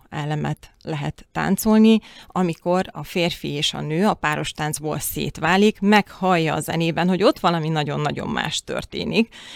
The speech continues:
és ott úgymond szólót táncolnak, majd utána újra párba, tá-, párba kerülnek, és, ö, táncolnak tovább együtt. Rengeteg játékosság van ebben a táncban.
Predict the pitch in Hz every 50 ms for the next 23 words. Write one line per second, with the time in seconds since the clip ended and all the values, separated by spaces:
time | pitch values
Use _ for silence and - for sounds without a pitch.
0 | - - - - - - 165 170 - _ - _ _ _ - 208 208 180 170 175
1 | 165 160 160 - - - - - - - - - 170 170 160 - - - - -
2 | - - _ _ - _ - - 202 247 - - 339 294 262 240 220 220 - -
3 | - - - _ _ _ - 185 175 147 147 147 - - _ - 165 147 - -
4 | - 143 - - - - 156 - - - _ - 160 147 - - - 147 160 208
5 | 170 - - 196 214 226 185 180 170 165 180 - - - - 151 147 143 - -
6 | - _ - 208 202 175 165 165 - 175 151 151 156 143 143 143 - - - -
7 | - - - - 147 143 143 135 143 143 - - - 151 - 147 - - - -
8 | - - - - - - - - - - - - - - - - - - - -
9 | - - - - - 208 202 190 165 165 - 160 151 147 160 165 160 139 143 -
10 | - - - - - - - - - 123 139 - - - - 147 147 - - 143
11 | - - - 160 - - - - - - - - - 170 170